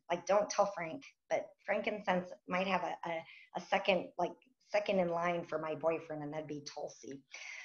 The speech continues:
So with that, I wanted to ask a few questions. And so I'd love to have you unmute if this, um, for yourself tonight. But now that we know this, so we are ready. We are ready to go. So who was pretty psyched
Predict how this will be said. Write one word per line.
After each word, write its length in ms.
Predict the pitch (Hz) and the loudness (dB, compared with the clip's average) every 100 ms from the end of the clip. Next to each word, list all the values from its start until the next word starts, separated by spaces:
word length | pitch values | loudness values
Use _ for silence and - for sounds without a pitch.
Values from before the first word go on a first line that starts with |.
| - - - - _ | -14 -18 -20 -20 _
So 280 | - 339 294 | 8 10 12
with 240 | 349 392 | 12 10
that, 280 | - 339 - - | 10 8 10 10
I 60 | |
wanted 420 | 262 262 311 359 269 | 12 12 10 8 6
to 260 | 302 - | 4 8
ask 300 | 214 208 - | 10 10 6
a 40 | 220 | 2
few 160 | 220 | 4
questions. 460 | 220 196 190 180 180 | 8 10 10 6 6
And 100 | 190 | 8
so 80 | 208 | 10
I'd 160 | 214 | 12
love 180 | 220 247 | 12 12
to 80 | 285 | 12
have 180 | 254 220 | 8 6
you 140 | 226 | 6
unmute 640 | 190 185 175 165 214 262 - 196 | 6 6 6 6 4 2 2 6
if 120 | 190 185 | 8 10
this, 180 | 180 - - | 10 8 0
um, 480 | 185 170 170 165 156 - _ _ _ - - - 147 - | 2 4 0 -4 -8 -14 _ _ _ -20 -10 -6 0 8
for 160 | 202 | 8
yourself 600 | 196 190 - 170 185 185 | 10 8 8 8 8 6
tonight. 500 | - 196 175 160 156 - - - - _ - | 0 4 6 4 0 -6 -10 -12 -16 _ 6
But 140 | 262 | 12
now 220 | 277 370 | 12 12
that 100 | 415 | 12
we 160 | 294 262 | 10 12
know 240 | 226 196 | 12 12
this, 200 | 190 - | 12 10
so 80 | 214 | 6
we 240 | 196 262 | 6 8
are 160 | 339 285 | 8 6
ready. 560 | 190 190 - 147 120 - | 8 6 8 0 -4 -4
We 200 | 208 240 | 6 10
are 200 | 262 247 | 10 10
ready 340 | 190 190 202 | 10 10 10
to 140 | 196 196 | 4 2
go. 300 | 185 151 165 | 6 6 4
So 220 | - 220 | 4 6
who 320 | - 330 381 | 10 12 12
was 200 | 392 - | 12 10
pretty 360 | - 262 233 254 | 6 6 8 6
psyched 640 | 247 - 185 175 175 - | 2 2 6 6 6 -2